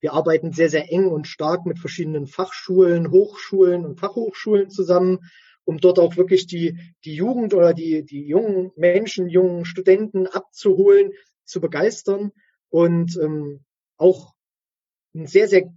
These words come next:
ein buntes Miteinander von Personen hier zu versammeln. Um das mal ein bisschen zu verdeutlichen, wir haben ungefähr jetzt hier hundertzehn Mitarbeiter am Standort,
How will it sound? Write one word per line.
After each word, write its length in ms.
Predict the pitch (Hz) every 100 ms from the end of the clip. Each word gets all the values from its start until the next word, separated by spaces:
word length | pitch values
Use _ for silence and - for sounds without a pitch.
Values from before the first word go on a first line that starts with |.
| _ _ _ -
ein 300 | 165 170 -
buntes 520 | 220 254 - 190 -
Miteinander 560 | 196 254 208 180 190 185
von 320 | - 170 165
Personen 480 | 170 156 170 226 196
hier 180 | 175 170
zu 140 | 170
versammeln. 500 | 139 131 156 165 139 - _ _ _ _ _ _ _ _
Um 140 | - 170
das 160 | 175
mal 80 | 190
ein 60 | 185
bisschen 220 | 202 202
zu 140 | 180
verdeutlichen, 580 | 170 175 190 208 202 190
wir 140 | 180 170
haben 340 | 180 180 190 _ 156 - _ -
ungefähr 460 | 202 214 - 196
jetzt 240 | 196 190 -
hier 200 | 190 180
hundertzehn 840 | 233 220 190 - 196 226 220 202 _ _ _
Mitarbeiter 580 | - 185 196 185 170 175
am 120 | 147
Standort, 840 | 143 - 190 - - 180 202 -